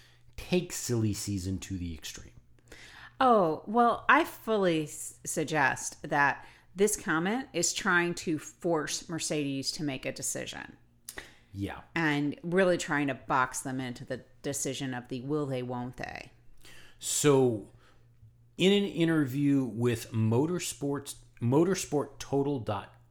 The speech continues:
Speaker 1: com.
Speaker 2: 'Cause
Speaker 1: He
Speaker 2: that
Speaker 1: said
Speaker 2: is a premier motorsport magazine.
Speaker 1: Um, they apparently got,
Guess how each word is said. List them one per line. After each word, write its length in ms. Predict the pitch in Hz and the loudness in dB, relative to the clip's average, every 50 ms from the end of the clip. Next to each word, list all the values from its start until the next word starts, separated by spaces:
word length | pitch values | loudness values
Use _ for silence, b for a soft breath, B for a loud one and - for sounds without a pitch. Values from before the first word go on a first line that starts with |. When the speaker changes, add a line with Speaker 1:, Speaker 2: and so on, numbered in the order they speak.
| _ _ - - | _ _ -18 -18
Speaker 1:
com. 420 | - - - 104 78 71 - - - - - - _ - B B B B B B | -14 -10 -10 -10 -10 -10 -14 -18 -20 -20 -20 -20 _ -20 B B B B B B
Speaker 2:
'Cause 140 | - 175 143 | -8 -6 -2
Speaker 1:
He 80 | 123 113 | 2 4
Speaker 2:
that 320 | 185 165 151 147 120 - - | 6 6 6 6 4 2 -4
Speaker 1:
said 40 | 147 | -10
Speaker 2:
is 60 | - | -10
a 40 | 151 | -10
premier 640 | - - 165 151 147 147 151 147 139 131 127 123 123 | -8 -6 -4 -4 -2 0 0 -2 -2 -4 -6 -8 -6
motorsport 600 | 135 135 127 123 131 - - - 139 135 - - - | -6 -6 -6 -6 -8 -10 -12 -12 -12 -12 -10 -8 -8
magazine. 500 | - - - - - - - - - - - - - b b b b b b b b - - | -8 -8 -6 -8 -10 -12 -12 -14 -16 -18 -20 -20 -20 b b b b b b b b 0 4
Speaker 1:
Um, 600 | 135 143 151 151 156 151 151 151 151 147 131 131 | 6 8 8 8 6 4 4 2 0 -2 -4 -2
they 220 | 117 151 147 151 156 139 | 2 2 4 4 4 2
apparently 800 | 117 117 - 147 156 160 151 151 156 151 151 147 147 143 135 | 0 0 0 2 2 2 2 2 4 4 4 4 4 2 0
got, 380 | 123 117 135 120 117 - - | -2 -2 0 0 -2 -2 -8